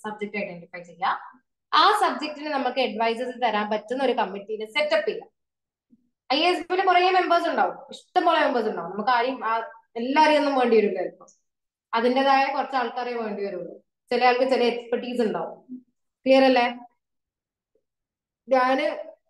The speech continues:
കഴിഞ്ഞ ആഴ്ച, ആ, job പോർട്ടലിൽ നോക്കിയപ്പോ ഒരു job കണ്ടതാണ്, എ സി സി എൻ്റെ, എ സി സി എൻ്റെ ബോർഡിലുള്ള job. അവരുടെ, ആ, duty എന്താണ്, സെറ്റ് ചെയ്ത standards ഇവാലുവേറ്റ് ചെയ്യല്. പക്ഷെ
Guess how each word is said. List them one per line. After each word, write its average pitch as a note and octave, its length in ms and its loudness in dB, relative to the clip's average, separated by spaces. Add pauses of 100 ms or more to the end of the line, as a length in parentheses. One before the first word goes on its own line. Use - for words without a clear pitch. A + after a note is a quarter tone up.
(120)
കഴിഞ്ഞ C4+ 260 -2 (100)
ആഴ്ച, C4 260 -4 (540)
ആ, A3 40 -12 (300)
job A#3+ 320 2
പോർട്ടലിൽ B3 500 -2
നോക്കിയപ്പോ A3 440 -6 (520)
ഒരു A3 180 4 (400)
job G#3+ 300 6
കണ്ടതാണ്, F3+ 440 0 (320)
എ G#3+ 100 -2
സി A3 120 -6
സി G#3+ 160 2
എൻ്റെ, G3+ 160 -6 (320)
എ A3 100 4
സി C4 120 -2
സി - 120 0
എൻ്റെ A#3 220 4
ബോർഡിലുള്ള G#3 560 2 (100)
job. - 240 -6 (1120)
അവരുടെ, A3+ 520 0 (280)
ആ, G#3+ 40 -4 (260)
duty A3 320 -4
എന്താണ്, A3+ 320 -8 (580)
സെറ്റ് A3 220 0
ചെയ്ത A#3 220 2
standards G3+ 540 -2
ഇവാലുവേറ്റ് F3+ 460 -6
ചെയ്യല്. D#3+ 240 -10 (1000)
പക്ഷെ G#3+ 240 -2